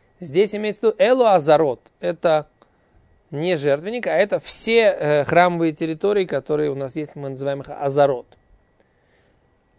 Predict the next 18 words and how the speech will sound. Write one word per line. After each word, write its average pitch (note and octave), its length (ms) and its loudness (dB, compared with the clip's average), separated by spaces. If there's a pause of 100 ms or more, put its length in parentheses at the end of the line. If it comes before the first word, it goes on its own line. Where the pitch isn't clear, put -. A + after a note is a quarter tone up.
(140)
Кояним, E3+ 640 2 (180)
он C#3+ 140 -8
искупит D#3 440 -6
Коаним, C#3 560 -2 (520)
первосвященник. E3 720 -4 (360)
Кимашман, A3+ 560 -8
как F3 200 -8
простое F3+ 400 -4
понимание. D#3+ 480 -10 (400)
Ама F#3+ 340 2
Кагаль, B2+ 480 0 (800)
народ, D3 640 2 (840)
общину. C#3+ 640 -6 (560)
Эйлу A#3+ 380 0
Исраэль, E3+ 500 -2
это G3+ 240 -8
еврейский E3+ 420 -4
народ E3 400 -2